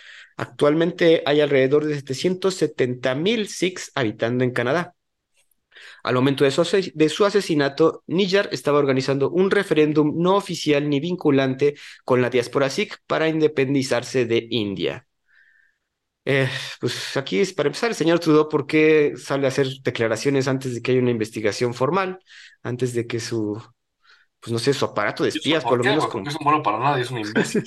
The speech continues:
Speaker 1: <laughs>
Speaker 2: Sí.
Speaker 1: Eh, digo, no quiero decir que Santi tiene razón, pero, eh, está, estuvo muy mal que hiciera estas
Speaker 2: Pero compra tu
Speaker 1: declaraciones
Speaker 2: playera.
Speaker 1: sin saber, <laughs> sin tener algo que respaldarlo, ¿no? O sea, acusar a una nación de meterse a asesinar a una, a un ciudadano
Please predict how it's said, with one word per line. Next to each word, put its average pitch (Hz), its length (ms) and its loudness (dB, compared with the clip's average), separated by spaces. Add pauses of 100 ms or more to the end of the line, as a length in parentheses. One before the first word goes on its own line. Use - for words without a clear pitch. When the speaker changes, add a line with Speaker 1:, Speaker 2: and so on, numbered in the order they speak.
Speaker 1:
<laughs> 180 100 -12
Speaker 2:
Sí. - 220 -12 (400)
Speaker 1:
Eh, 147 120 2 (520)
digo, 143 160 4
no 151 120 2
quiero 156 220 4
decir 139 280 2
que - 80 -12
Santi 143 240 -2
tiene 151 200 2
razón, 185 240 0
pero, 135 500 2
eh, 95 400 -4
está, 170 260 2
estuvo 175 720 0
muy 160 420 2
mal 135 280 0
que 135 100 -6
hiciera 139 200 2
estas 135 200 0
Speaker 2:
Pero 123 100 0
compra 113 280 0
tu 143 100 2
Speaker 1:
declaraciones 147 40 0
Speaker 2:
playera. 151 380 0 (340)
Speaker 1:
sin 123 320 -2
saber, 127 640 0 (200)
<laughs> - 180 -14
sin 170 260 2
tener 185 260 4
algo 254 220 0
que - 100 -4
respaldarlo, 139 640 0
¿no? 123 120 -4
O 147 60 -2
sea, 139 220 4 (220)
acusar - 400 0
a 233 40 4
una 214 180 2
nación 156 420 2
de 160 100 4
meterse 143 400 0
a - 20 2
asesinar 131 640 -2
a 127 60 -2
una, 139 200 0
a 127 200 -2
un 143 160 0
ciudadano 127 640 0